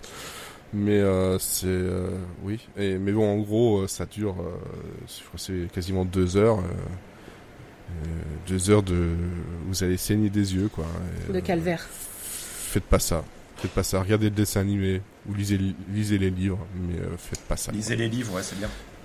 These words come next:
Speaker 1: Bah oui, oui, voilà. Euh, y a même des B D qui sont vraiment très, très bien. J'ai pas mal de, de, de B D qui ont été adaptés, euh, avec, euh, des univers un peu spécifiques, tout ça, qui était cool. Et aussi un autre truc que j'aurais pu conseiller plutôt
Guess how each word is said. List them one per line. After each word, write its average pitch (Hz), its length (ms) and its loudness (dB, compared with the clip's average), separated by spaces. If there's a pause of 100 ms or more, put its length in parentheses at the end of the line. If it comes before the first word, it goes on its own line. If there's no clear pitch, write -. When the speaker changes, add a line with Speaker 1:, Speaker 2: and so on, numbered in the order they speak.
(1200)
Speaker 1:
Bah 117 340 8
oui, 127 160 2 (140)
oui, 101 240 -4
voilà. 92 220 -4 (260)
Euh, 101 180 4
y 107 60 6
a 117 60 8
même 117 100 6
des 117 140 2
B 113 100 2
D 147 180 4
qui - 80 -4
sont 143 120 0
vraiment 127 240 2
très, - 120 -2
très 127 160 0
bien. 135 200 0
J'ai 113 100 -4
pas 110 160 0
mal 117 180 0
de, 101 920 0
de, 101 60 -6
de 104 120 -6
B 107 100 -2
D 123 160 0
qui - 80 -8
ont 107 40 0
été 104 140 -2
adaptés, 104 380 -2 (220)
euh, 110 140 4
avec, 104 260 0
euh, 101 120 0
des 101 260 -2
univers 113 320 0
un 101 80 0
peu 113 240 0
spécifiques, 117 600 -4
tout 110 80 -8
ça, 127 120 0
qui - 120 -8
était 104 120 -4
cool. 190 240 -2 (680)
Et 131 260 6 (380)
aussi 143 320 8
un 104 120 4
autre 104 140 -2
truc - 540 -4
que 123 80 -4
j'aurais 110 180 2
pu 123 140 -6
conseiller 123 280 -2
plutôt 123 300 -2